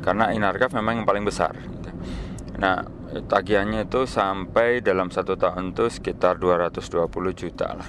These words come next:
begitu ya, dalam rupiah ya. Tagihannya dalam U S dollar, jadi pasti akan lebih dari dua ratus dua puluh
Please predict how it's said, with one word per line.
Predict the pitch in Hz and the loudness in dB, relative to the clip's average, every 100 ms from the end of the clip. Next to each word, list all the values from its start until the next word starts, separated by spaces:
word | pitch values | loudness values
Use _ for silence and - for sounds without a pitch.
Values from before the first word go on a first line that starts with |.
| 85 | -12
begitu | 87 87 90 | -12 -8 -6
ya, | 90 - - - - | -6 -8 -12 -12 -2
dalam | 101 101 104 104 113 - - - - 123 | 2 4 4 0 -8 -12 -14 -14 -2 0
rupiah | - 135 98 | 4 4 2
ya. | 92 - - - - - - - | -2 -12 -16 -16 -18 -16 -16 2
Tagihannya | 110 113 107 151 | 4 8 6 6
dalam | 127 107 | 6 6
U | 101 95 | 6 2
S | |
dollar, | - 98 104 90 | 6 6 6 2
jadi | 85 87 104 104 - - - - - | -2 2 2 2 -4 -14 -12 -14 -6
pasti | - - 110 | -6 -4 0
akan | 98 95 95 | 2 2 -4
lebih | 85 101 92 | -6 -8 -6
dari | 85 87 | -8 -6
dua | 90 85 | -4 -2
ratus | 85 - 85 | -2 -6 -14
dua | 90 82 | -12 -10
puluh | - 90 90 | -10 -12 -12